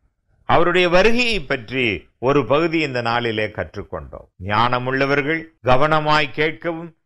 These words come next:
கேட்டவைகளை விசுவாசிக்கவும், அவைகளை பயிற்சி செய்யவும் வேதம் எங்களை உற்சாகப்படுத்துகிறபடியினாலே அப்படி நடக்க எங்களுக்கு கிருபை தாரும். ஆம், ஆண்டவராகிய இயேசு கிறிஸ்துவே, நீர் வாரும் என்று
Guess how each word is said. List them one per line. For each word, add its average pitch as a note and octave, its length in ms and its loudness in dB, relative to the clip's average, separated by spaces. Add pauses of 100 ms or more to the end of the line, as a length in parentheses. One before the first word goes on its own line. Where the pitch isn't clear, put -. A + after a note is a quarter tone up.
(240)
கேட்டவைகளை D#3 720 0
விசுவாசிக்கவும், E3 880 -2 (320)
அவைகளை D#3 440 2 (100)
பயிற்சி G3+ 460 -2
செய்யவும் A#2+ 520 -4 (420)
வேதம் D3 440 0
எங்களை C#3+ 240 -4
உற்சாகப்படுத்துகிறபடியினாலே A#2 1700 -2 (360)
அப்படி G2+ 340 -4
நடக்க B2 360 -2 (160)
எங்களுக்கு G#2+ 420 -6
கிருபை F2+ 320 -8 (140)
தாரும். D#2 340 -6 (440)
ஆம், C3+ 600 4 (560)
ஆண்டவராகிய C#3+ 840 2
இயேசு G#3+ 300 -2 (120)
கிறிஸ்துவே, A#2+ 560 -4 (480)
நீர் A2+ 420 -2
வாரும் D#3+ 640 4
என்று F#2+ 300 -6